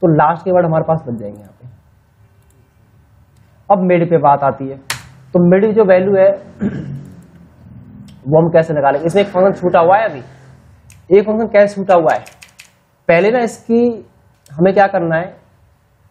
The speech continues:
पहला जो space है वो दोबारा घटाना पड़ेगा मुझे। हम्म,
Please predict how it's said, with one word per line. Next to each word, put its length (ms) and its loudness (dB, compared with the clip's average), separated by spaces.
पहला 240 2
जो 160 -2
space 400 -2
है 60 -2
वो 100 4
दोबारा 400 0
घटाना 320 -2
पड़ेगा 320 -2
मुझे। 200 -10
हम्म, 920 -6